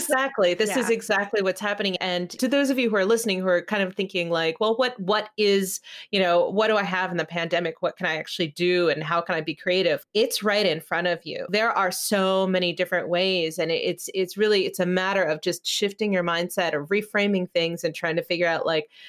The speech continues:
Speaker 1: not who can help me, but how can I help myself?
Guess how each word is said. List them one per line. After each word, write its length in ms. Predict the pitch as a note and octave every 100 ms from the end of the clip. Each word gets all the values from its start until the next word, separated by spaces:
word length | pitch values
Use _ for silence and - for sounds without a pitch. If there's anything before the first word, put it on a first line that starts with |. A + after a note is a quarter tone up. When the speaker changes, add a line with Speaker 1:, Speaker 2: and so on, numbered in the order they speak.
| - -
Speaker 1:
not 520 | F#3+ F#3 F#3 - - - -
who 280 | A#3 B3
can 580 | A#3+ A#3 G3+ F#3+ F#3 F#3 -
help 320 | - A3 -
me, 280 | - E3 D#3
but 120 | F3 -
how 140 | F3+
can 180 | E3+ E3+
I 80 | D3
help 280 | D3+ E3+ -
myself? 600 | D3+ D3+ E3 E3 -